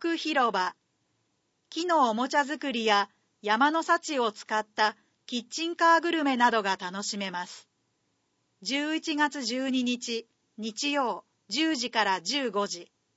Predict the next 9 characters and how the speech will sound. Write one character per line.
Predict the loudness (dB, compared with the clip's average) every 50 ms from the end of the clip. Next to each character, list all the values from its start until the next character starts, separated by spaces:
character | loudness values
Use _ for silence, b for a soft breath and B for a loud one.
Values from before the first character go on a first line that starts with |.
| _ _ _ _ _ _ _ _ _ _ _ _ _ _ _ _ _ _ _ _ _ _ _ _ _ _ _ _ _
エ | -4 -2 0
ム | 0 -2 -2
オ | -2 0 2 4 4 4
ー | 4 4 4 2 2
エ |
ー | 0
美 | -2 -4 -4
術 | -4 -6 -6 -8 -4
館 | 0 0 2 2 0 -4 -10